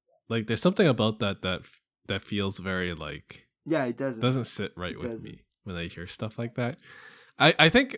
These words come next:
Speaker 1: I think the
Speaker 2: Yeah,
Speaker 1: app
Speaker 2: just to,
Speaker 1: tracking
Speaker 2: just to show,
Speaker 1: is fine.
Speaker 2: yeah, where you
Speaker 1: I think
Speaker 2: are.
Speaker 1: that's
Speaker 2: Yeah.
Speaker 1: okay. Yeah.
Speaker 2: No,
Speaker 1: But,
Speaker 2: I
Speaker 1: like,
Speaker 2: feel
Speaker 1: the
Speaker 2: very
Speaker 1: video call, like,
Speaker 2: uncomfortable. I'm
Speaker 1: really?
Speaker 2: probably
Speaker 1: Like
Speaker 2: getting a call now. <laughs>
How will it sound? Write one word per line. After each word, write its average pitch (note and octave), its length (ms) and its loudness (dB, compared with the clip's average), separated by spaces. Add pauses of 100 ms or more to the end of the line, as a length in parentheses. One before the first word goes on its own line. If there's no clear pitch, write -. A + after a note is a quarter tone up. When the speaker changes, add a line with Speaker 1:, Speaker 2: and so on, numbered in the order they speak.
Speaker 1:
I D3+ 80 2
think B3 220 -2
the F3 140 0
Speaker 2:
Yeah, A#2 160 4
Speaker 1:
app C3+ 100 -2
Speaker 2:
just D#3+ 260 6
to, E3 60 -2
Speaker 1:
tracking F3+ 260 2
Speaker 2:
just E3 220 -8
to C3+ 100 -6
show, - 180 -4
Speaker 1:
is A2+ 120 0
fine. F#2+ 440 -4 (180)
Speaker 2:
yeah, A#2+ 100 -6
where A#2+ 140 -6
you A#2 120 -6
Speaker 1:
I G#2+ 40 -4
think - 100 -2
Speaker 2:
are. - 60 -2
Speaker 1:
that's G#2+ 140 -4
Speaker 2:
Yeah. G#2+ 80 -2
Speaker 1:
okay. E2+ 420 -8 (1400)
Yeah. F#2 320 -2 (340)
Speaker 2:
No, D#3 100 2
Speaker 1:
But, - 60 10
Speaker 2:
I F#3 60 10
Speaker 1:
like, D#3 140 8
Speaker 2:
feel B3+ 80 6
Speaker 1:
the D#3 80 10
Speaker 2:
very E3 180 8
Speaker 1:
video A3+ 220 8
call, G3+ 320 6
like, B2 160 0
Speaker 2:
uncomfortable. A2+ 80 -4
I'm C#3+ 120 2
Speaker 1:
really? D#3+ 140 0
Speaker 2:
probably D#3+ 320 -2
Speaker 1:
Like B2 100 -4
Speaker 2:
getting C3+ 260 -6
a A2 40 -6
call B2 300 -4
now. A2+ 320 -2 (580)
<laughs> G3+ 720 2